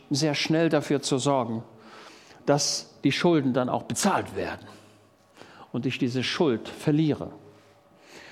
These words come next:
Und ich denke, so geht es euch auch. Wenn ihr alles bezahlt habt,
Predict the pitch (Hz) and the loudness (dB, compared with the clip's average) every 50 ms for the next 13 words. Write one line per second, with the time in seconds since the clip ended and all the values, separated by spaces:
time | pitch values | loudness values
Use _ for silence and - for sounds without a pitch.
0 | - - - - - - - - _ _ _ _ _ _ _ _ - - - 135 | -20 -20 -20 -20 -20 -20 -20 -20 _ _ _ _ _ _ _ _ -12 -6 -2 -2
1 | 143 143 - 170 175 190 202 175 151 165 143 165 160 165 156 139 165 143 135 127 | -2 0 2 2 2 2 2 2 2 2 2 2 2 2 0 0 0 0 0 0
2 | 123 - 135 151 165 185 170 - - - - - - - - - - - - - | 0 0 2 2 2 2 0 -2 -6 -12 -12 -14 -16 -20 -20 -20 -20 -20 -20 -20
3 | - - - - - - _ - 123 123 127 123 - 143 135 131 131 - - - | -20 -20 -20 -20 -20 -12 _ -2 0 0 0 0 0 2 2 2 0 0 -2 0
4 | 147 165 180 170 156 - - 135 127 - - 180 170 180 185 - 180 170 165 165 | 0 0 0 0 -2 -2 -2 -2 -2 0 0 2 2 2 2 0 0 -2 -2 -2
5 | - - - | -6 -16 -16